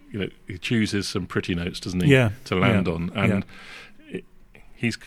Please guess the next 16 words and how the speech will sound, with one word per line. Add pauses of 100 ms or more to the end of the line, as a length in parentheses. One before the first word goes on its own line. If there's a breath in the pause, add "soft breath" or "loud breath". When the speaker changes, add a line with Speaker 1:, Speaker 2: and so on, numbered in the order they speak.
(100)
Speaker 1:
he's
really
drilling
into
you (160)
emotionally,
I
think,
with
those
notes
and
this
massive
tone.
Speaker 2:
Yeah,